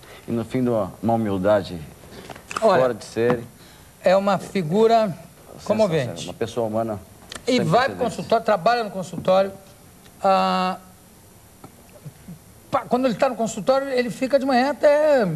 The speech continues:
Speaker 2: à noite, né?
Speaker 1: É.
Speaker 2: Quer dizer, é impressionante o, o, a, a determinação dele e o espírito de, a generosidade que ele tem.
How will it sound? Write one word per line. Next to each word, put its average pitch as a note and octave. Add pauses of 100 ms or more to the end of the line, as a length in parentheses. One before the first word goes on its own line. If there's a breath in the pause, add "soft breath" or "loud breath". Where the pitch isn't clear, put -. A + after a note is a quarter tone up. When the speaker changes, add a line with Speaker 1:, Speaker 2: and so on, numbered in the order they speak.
(280)
Speaker 2:
à D#3
noite, G3+
né? D3+
Speaker 1:
É. F3
Speaker 2:
Quer E3+
dizer, C#3
é D#3
impressionante F3+ (720 loud breath)
o, E3 (100)
o, C#3 (140)
a, D3
a -
determinação G3
dele A3
e A#3
o A3+
espírito B3
de, G3+ (320 loud breath)
a B3
generosidade A3+
que F3
ele C#3 (100)
tem. D3+